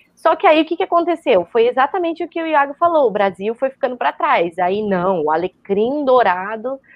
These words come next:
tem que esperar o alecrim dourado do Brasil voltar ao normal pra poder fazer Pan-Americano, pra fazer Mundial. Cara, no ano passado,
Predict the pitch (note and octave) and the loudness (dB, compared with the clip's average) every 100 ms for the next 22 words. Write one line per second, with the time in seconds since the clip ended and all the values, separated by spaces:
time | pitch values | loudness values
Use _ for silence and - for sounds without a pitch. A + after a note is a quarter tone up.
0 | _ - F#3 - A#3+ A3 G3+ A#3+ B3 A#3 | _ -6 -6 -2 2 4 4 4 2 0
1 | - A3+ B3 A#3 F#3+ G3+ A3 G#3+ A3 G#3+ | -4 -6 -2 0 2 0 -2 -4 0 0
2 | G#3 F#3 G#3 B3+ B3 A#3+ A#3 G#3 A#3 A3 | -2 -6 -6 -4 -4 -4 0 0 0 -4
3 | G#3 F3 F3+ A3 C#4 _ - _ _ A#3 | -4 0 2 2 0 _ -20 _ _ 0
4 | A3 A3+ C4+ C#4 C4+ - C4 A#3+ A#3 B3+ | 2 4 4 4 2 0 -4 0 2 2
5 | C4 A#3+ A3 A#3+ B3 A#3+ A#3 A#3+ A#3 A3+ | 0 -4 -2 -2 -2 -4 -4 -6 -6 -4
6 | F#3+ F3+ - G3 A3+ A#3+ A3 A3 G#3+ G3 | -2 -4 -2 0 0 -4 -4 -4 -8 -4
7 | A#3 A3+ E3+ C4+ B3 F3 F#3+ A3 A#3+ A#3 | 0 2 0 0 0 0 -2 -4 -4 -6
8 | G#3 - A#3+ C#4 G#3 | -8 -4 -2 -2 -4